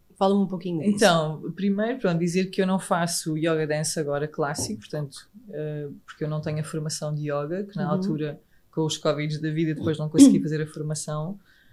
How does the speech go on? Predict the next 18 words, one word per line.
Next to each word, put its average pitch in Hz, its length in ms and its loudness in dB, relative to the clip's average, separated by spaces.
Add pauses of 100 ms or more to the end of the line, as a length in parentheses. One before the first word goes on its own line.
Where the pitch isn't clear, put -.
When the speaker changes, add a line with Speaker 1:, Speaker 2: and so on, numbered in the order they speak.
(240)
Speaker 2:
Ah, 156 280 2
e, 175 120 0
portanto, 185 880 -2
ah, 170 460 0
nem 185 180 2
sequer, 202 400 0
nem 196 100 0
sequer 202 240 0
fiquei 208 180 -4
com 214 120 -4
o 202 80 0
título 208 320 -2
de 185 60 -8
professora 190 340 -4
de 170 160 0
yoga 165 180 4
dance, 185 360 4
Speaker 1:
Uhum. 175 200 2